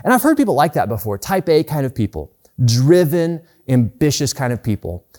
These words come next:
I've heard people like that sometimes criticize the idea of contentment as if contentment is laziness or a lack of ambition.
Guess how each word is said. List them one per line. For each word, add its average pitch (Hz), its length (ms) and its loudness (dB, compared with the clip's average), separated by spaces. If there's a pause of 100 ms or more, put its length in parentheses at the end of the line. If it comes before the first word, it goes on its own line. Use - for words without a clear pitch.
(160)
I've 135 100 -6
heard 220 120 4
people 226 120 4
like 160 140 2
that 156 120 -2
sometimes 123 420 -2 (600)
criticize 92 1000 -4 (100)
the 135 160 0
idea 131 480 0
of 127 200 -6
contentment 147 840 -6 (320)
as 143 220 0
if 151 120 -2
contentment 170 720 -4
is 120 220 -2
laziness 135 1080 -2
or 110 500 0
a 101 120 -6
lack 107 420 -6
of 120 160 -2
ambition. 113 880 -6